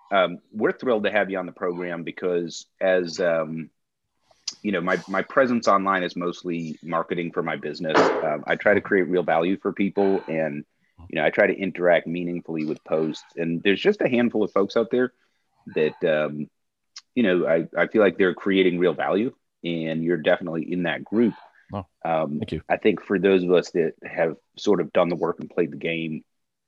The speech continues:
Speaker 1: you know, you can just, you can sense somebody else that's, um,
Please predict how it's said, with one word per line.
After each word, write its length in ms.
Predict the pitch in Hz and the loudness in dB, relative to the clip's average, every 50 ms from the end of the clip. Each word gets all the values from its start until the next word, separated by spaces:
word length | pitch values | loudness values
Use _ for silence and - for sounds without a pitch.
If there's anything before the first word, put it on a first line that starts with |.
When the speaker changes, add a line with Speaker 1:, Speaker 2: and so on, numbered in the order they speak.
| - - _ _ _ _ | -20 -20 _ _ _ _
Speaker 1:
you 120 | - 101 98 | 0 2 4
know, 120 | 95 92 | 6 6
you 180 | 90 87 104 107 | 6 6 4 2
can 180 | - 131 110 | 4 2 4
just, 260 | 98 113 107 - - 110 | 4 4 4 2 2 2
you 140 | 107 113 | 2 2
can 160 | 110 - 101 87 | 2 2 0 0
sense 500 | - - 123 107 98 87 - - - - _ _ _ _ _ _ _ _ _ _ _ _ | 2 2 4 4 4 2 -2 -6 -10 -12 _ _ _ _ _ _ _ _ _ _ _ _
somebody 380 | - 117 101 90 85 85 82 | 0 0 2 2 2 2 2
else 260 | 87 85 80 78 - - | 4 4 2 2 -2 -6
that's, 280 | - 78 - - - - - | -12 -12 -12 -12 -14 -16 -12
um, 420 | - 73 76 76 73 71 - - | -10 -8 -6 -6 -6 -8 -10 -14